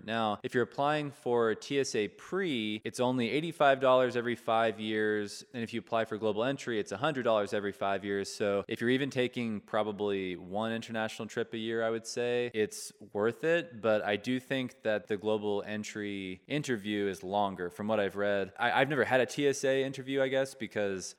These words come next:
I've only ever had global entry. But the real thing that I wanted to bring up today is whether T S A pre and global entry are worth it anymore.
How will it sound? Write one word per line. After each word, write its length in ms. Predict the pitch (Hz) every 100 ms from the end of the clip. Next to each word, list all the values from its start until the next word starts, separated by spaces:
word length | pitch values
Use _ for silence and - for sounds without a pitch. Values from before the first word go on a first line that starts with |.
| -
I've 140 | 98
only 180 | 107 107
ever 200 | 101 101
had 200 | 101 98
global 320 | 98 95 92
entry. 400 | 104 - 135 135
But 280 | 131 - 170
the 80 | 156
real 160 | 226
thing 160 | 214 185
that 80 | 165
I 40 |
wanted 200 | 143 143
to 60 | 120
bring 200 | 127 127
up 180 | 120
today 500 | - 98 113 120 117
is 360 | 107 110 110 98
whether 320 | 107 123 120
T 180 | 107 151
S 140 | 151
A 60 | 160
pre 360 | - - 131 120
and 80 |
global 280 | 113 110 107
entry 380 | 107 113 117 104
are 340 | 85 104 98 92
worth 400 | 87 147 180 104
it 160 | 92
anymore. 560 | 95 98 95 92 90